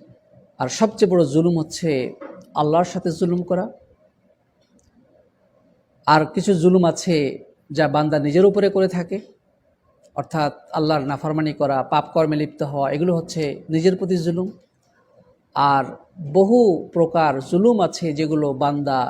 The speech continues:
এক বান্দা আরেক বান্দার প্রতি করে, এক মানুষ আরেক মানুষের প্রতি করে,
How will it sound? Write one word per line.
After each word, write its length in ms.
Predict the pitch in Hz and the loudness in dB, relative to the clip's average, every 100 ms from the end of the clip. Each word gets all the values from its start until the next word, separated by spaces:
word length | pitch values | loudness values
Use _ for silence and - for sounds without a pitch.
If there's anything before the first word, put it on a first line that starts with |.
| - 151 | -2 -2
এক 80 | 165 | 0
বান্দা 240 | 160 151 139 | -2 0 0
আরেক 180 | 156 180 | -2 0
বান্দার 320 | 156 139 135 | -2 -2 -6
প্রতি 180 | 127 123 - | -8 -8 -6
করে, 180 | 110 - - | -6 -6 -8
এক 80 | 147 147 | -8 -6
মানুষ 200 | 143 135 - | -8 -8 -6
আরেক 180 | 139 160 | -6 -6
মানুষের 340 | 151 139 151 127 - _ _ _ _ - | -8 -8 -12 -14 -18 _ _ _ _ -6
প্রতি 200 | 160 139 | -4 -2
করে, 260 | 127 113 | -4 -4